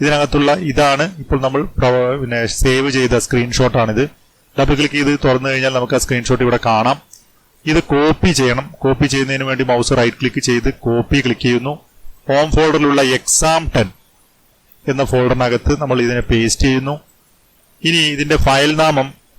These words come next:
നൽകാൻ ഇവിടെ ആവശ്യപ്പെട്ടുള്ളത് നിങ്ങളുടെ രജിസ്റ്റർ നമ്പർ അണ്ടർസ്കോർ ചോദ്യ നമ്പർ. അപ്പോൾ ഇവിടെ ഈ ഫയലിൽ മൗസ് റൈറ്റ് ക്ലിക്ക് ചെയ്യുന്നു, റീനെയിം ക്ലിക്ക് ചെയ്ത്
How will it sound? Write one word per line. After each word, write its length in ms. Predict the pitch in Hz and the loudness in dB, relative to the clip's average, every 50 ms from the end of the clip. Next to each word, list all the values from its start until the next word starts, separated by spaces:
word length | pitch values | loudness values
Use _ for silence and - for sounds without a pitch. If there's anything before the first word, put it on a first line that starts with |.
| - 135 | -4 -4
നൽകാൻ 260 | 131 127 135 139 135 131 | -2 0 0 0 0 0
ഇവിടെ 120 | 131 127 127 123 | 2 2 2 2
ആവശ്യപ്പെട്ടുള്ളത് 680 | 123 120 - - 131 127 123 123 123 123 120 117 113 110 110 - _ _ _ _ _ _ _ _ _ _ _ _ _ _ _ _ _ _ _ _ _ _ _ _ _ _ _ 135 | 2 2 0 0 0 0 0 0 0 0 2 0 0 -2 -4 -8 _ _ _ _ _ _ _ _ _ _ _ _ _ _ _ _ _ _ _ _ _ _ _ _ _ _ _ -6
നിങ്ങളുടെ 260 | 135 139 147 147 151 143 139 | -2 0 2 2 4 4 2
രജിസ്റ്റർ 340 | 135 135 143 - - 165 160 175 | 2 2 0 0 2 2 2 2
നമ്പർ 180 | 165 165 170 170 | 2 2 2 2
അണ്ടർസ്കോർ 360 | 156 135 143 - - 151 156 135 - | 2 0 0 0 0 -2 0 0 2
ചോദ്യ 220 | 127 120 117 - 117 113 | 0 2 2 0 0 0
നമ്പർ. 200 | 110 104 107 - - - _ _ _ _ _ - | 0 -2 -2 -4 -6 -10 _ _ _ _ _ -4
അപ്പോൾ 180 | - 127 127 127 | -2 0 0 2
ഇവിടെ 180 | 120 123 131 147 202 196 175 156 139 131 | 2 0 0 -2 -2 -6 -10 -8 -6 -4
ഈ 80 | 139 147 - - | -4 -2 0 0
ഫയലിൽ 340 | 135 127 127 131 139 143 135 127 | 2 2 2 0 0 0 0 0
മൗസ് 260 | 123 123 120 - 143 131 | 0 0 2 2 2 2
റൈറ്റ് 260 | 123 120 123 117 - - | 2 2 0 0 -4 -6
ക്ലിക്ക് 220 | 147 139 - 151 131 131 | -6 -4 -2 -2 -2 0
ചെയ്യുന്നു, 320 | 127 127 127 127 135 147 156 - _ _ - - - - - - - | 0 -2 -2 -4 -6 -6 -8 -10 _ _ -20 -20 -14 -8 -4 0 0
റീനെയിം 380 | 127 135 143 151 156 160 170 160 143 | 2 2 2 2 2 2 0 0 0
ക്ലിക്ക് 220 | 131 113 - 127 | -2 -2 0 0
ചെയ്ത് 260 | 123 120 113 117 127 | 0 2 2 2 0